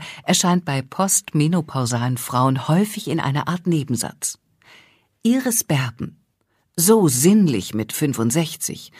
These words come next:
oder eben mittlerweile siebzig. Jennifer Lopez,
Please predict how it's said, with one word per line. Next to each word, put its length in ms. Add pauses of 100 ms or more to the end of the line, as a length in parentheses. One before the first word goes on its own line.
(380)
oder 240
eben 160
mittlerweile 500
siebzig. 580 (800)
Jennifer 480
Lopez, 600